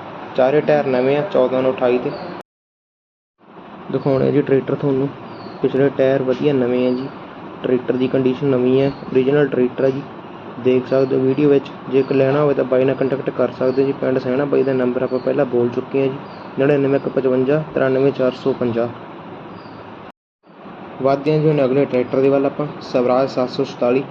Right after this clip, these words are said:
ਐਫ ਈ, ਚੌਦਾਂ ਮਾਡਲ ਆ ਜੀ, ਗੁਡੀਅਰ ਦੇ ਟਾਇਰ ਆ, ਚੌਦਾਂ ਨੌ ਅਠਾਈ ਦੇ। ਪ੍ਰਭਜੀਤ ਸਿੰਘ ਬਾਈ ਦਾ ਨਾਮ ਆ ਜਿਹਦਾ ਟਰੈਕਟਰ ਆ ਜੀ। ਨੰਬਰ ਆਪਾਂ ਬੋਲਦੇ ਹਾਂ ਜੀ, ਚੁਰਾਨਵੇਂ ਇੱਕ ਸੌ ਉਨਾਸੀ ਤਰਤਾਲੀ ਪੰਜ ਸਤਾਰਾਂ,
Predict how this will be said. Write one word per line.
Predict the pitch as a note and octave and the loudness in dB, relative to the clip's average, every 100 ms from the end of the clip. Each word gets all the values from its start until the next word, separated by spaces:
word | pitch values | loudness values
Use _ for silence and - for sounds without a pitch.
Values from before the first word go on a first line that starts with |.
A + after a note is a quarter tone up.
| C3 | -6
ਐਫ | B2 - | -6 -6
ਈ, | D3 D#3 - - - - - | -6 -8 -14 -16 -16 -18 -2
ਚੌਦਾਂ | - C3+ C3 D3 | 2 4 2 0
ਮਾਡਲ | B2+ A#2+ B2+ | 0 2 2
ਆ | |
ਜੀ, | C3 D3 - - - | 2 0 -6 -14 -10
ਗੁਡੀਅਰ | C3 A#2+ C3+ D3+ D3+ | -2 0 2 2 2
ਦੇ | D3 | -2
ਟਾਇਰ | - C3 B2+ | 0 0 2
ਆ, | D#3 - - - - | -2 -6 -14 -16 -6
ਚੌਦਾਂ | B2+ B2 C3+ | 0 2 2
ਨੌ | C#3 C#3 | 0 0
ਅਠਾਈ | C3 B2 | 0 0
ਦੇ। | C3 D#3+ - - - - - - | 0 -4 -8 -16 -16 -16 -16 -2
ਪ੍ਰਭਜੀਤ | C3+ C3+ C#3 D3+ | 0 0 -2 -2
ਸਿੰਘ | D#3 D#3 C#3 | 2 2 2
ਬਾਈ | C#3 C3+ | 2 2
ਦਾ | C3+ | 2
ਨਾਮ | C3 B2 | 0 0
ਆ | C3+ | 0
ਜਿਹਦਾ | C3 C#3+ | 0 -2
ਟਰੈਕਟਰ | C3 B2 A#2 | 0 -2 0
ਆ | C3 | -2
ਜੀ। | C3 C#3 - C3+ | -2 -8 -10 -4
ਨੰਬਰ | C3 B2+ | -2 0
ਆਪਾਂ | C3+ C3+ | 0 0
ਬੋਲਦੇ | C3+ B2 A#2+ B2+ | -2 0 2 0
ਹਾਂ | C3 | -2
ਜੀ, | D3+ - - - | -6 -12 -16 -8
ਚੁਰਾਨਵੇਂ | - C3+ C3+ D3 D3+ | -2 0 0 0 0
ਇੱਕ | - | -2
ਸੌ | D3+ | -2
ਉਨਾਸੀ | C#3 A#2+ - D3 D3+ - - - | 0 0 0 -2 -2 -10 -16 -4
ਤਰਤਾਲੀ | - C3 C#3 C3+ C#3 | -2 0 0 2 2
ਪੰਜ | C3+ C3+ | 0 -2
ਸਤਾਰਾਂ, | A#2+ - A2 | -4 -4 -4